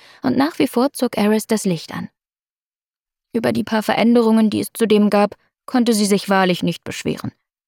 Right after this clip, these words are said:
Vielmehr hätte sie sich jetzt sofort weiter mit diesen Unterschieden vertraut gemacht, wenn nicht Weihnachten vor der Tür gestanden und ihre Familie fürs Fest in der Stadt gewesen wäre. Eine Familie, die ihre Besuche stets über Gebühr in die Länge zog.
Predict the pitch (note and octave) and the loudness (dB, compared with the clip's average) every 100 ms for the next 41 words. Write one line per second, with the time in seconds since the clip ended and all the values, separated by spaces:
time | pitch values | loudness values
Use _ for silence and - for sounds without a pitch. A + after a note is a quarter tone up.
0 | _ _ _ _ _ _ - A#3 G3+ G3+ | _ _ _ _ _ _ -2 0 2 2
1 | G3 F#3+ F#3+ F3 E3+ F3 F3+ - D#3+ - | 2 0 0 0 0 0 -2 -2 -6 -2
2 | E3 - F3 C4+ F3+ D#3 - E3 E3+ - | -4 0 0 0 0 -2 -4 -4 -2 -2
3 | F3 E3+ - E3 E3+ E3 - F3+ F3 - | 0 -2 -2 -4 -4 -4 -2 -2 0 -2
4 | G#3 B3+ - - - - - _ D4 D4 | 0 -2 -6 -18 -18 -20 -20 _ 0 0
5 | C#4+ - D#4 G4 F4 - D4 C4+ B3 - | -2 -4 -4 -2 -4 -2 0 2 0 0
6 | B3+ A#3 - A3 A3 A#3+ A#3+ A#3+ B3 B3 | -2 -2 0 0 2 0 0 -2 -6 -2
7 | - A#3+ A#3 G#3+ G#3 - A3 - F3+ - | 2 4 6 4 2 -2 -6 -4 -4 -4
8 | - A#2 - - E3 - E3+ F3 E3 F3 | -8 -8 -6 -6 -6 -4 -2 -2 0 0
9 | F3 E3+ - - _ _ _ _ _ _ | 0 -2 -4 -10 _ _ _ _ _ _
10 | _ _ _ _ - G#3+ F#3 F3+ F#3 G#3+ | _ _ _ _ -4 0 0 0 2 2
11 | G3 F#3+ D#3+ C3+ F3+ F3 F#3 G3+ F#3 E3+ | 4 2 0 -2 -2 -2 -2 0 0 -2
12 | - F#3+ - - E3+ E3+ F3 G#3 G3+ F3 | 0 0 -2 -6 -4 -2 -2 2 2 2
13 | E3 F3 D#3 - - - - | 2 0 0 -4 -12 -18 -20